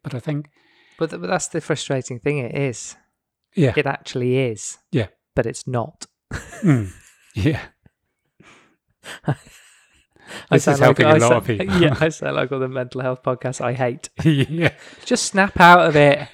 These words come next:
Speaker 1: <laughs>
Speaker 2: Turn that frown upside down. You know what I mean? It, but it is the, uh, the, the step is simple, but we're complicated creatures, and there's a lot of,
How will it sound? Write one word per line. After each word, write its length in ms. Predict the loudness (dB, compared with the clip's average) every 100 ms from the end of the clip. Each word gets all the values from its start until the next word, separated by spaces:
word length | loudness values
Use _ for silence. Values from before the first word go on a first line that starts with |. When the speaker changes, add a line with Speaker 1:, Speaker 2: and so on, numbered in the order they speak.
| -8
Speaker 1:
<laughs> 580 | -8 _ _ _ -20
Speaker 2:
Turn 240 | 0 2 4
that 200 | 0 0
frown 260 | 0 2
upside 420 | 2 2 2 2 2
down. 560 | 0 2 2 2 0 -6 _ _ _
You 140 | -6
know 60 | -4
what 100 | -2
I 20 |
mean? 260 | -2 -4 -4
It, 220 | -6 -6
but 280 | -6 -6 -8 _ _ _ _
it 180 | -10 -2
is 180 | -2 -2
the, 180 | -2 -2
uh, 120 | -2 -6
the, 340 | -6 -6 -6 -12 _ _ _ -10
the 80 |
step 380 | -8 0 0 2
is 140 | -2 -2
simple, 540 | -8 -10 -14 -14 -16 _ _
but 120 | -10
we're 80 | -8
complicated 680 | -6 -6 -4 -6 -8 -8 -10
creatures, 460 | -6 -6 -8 -12 -10
and 100 | -8
there's 100 | -4
a 60 |
lot 200 | -2 -2
of, 100 | -4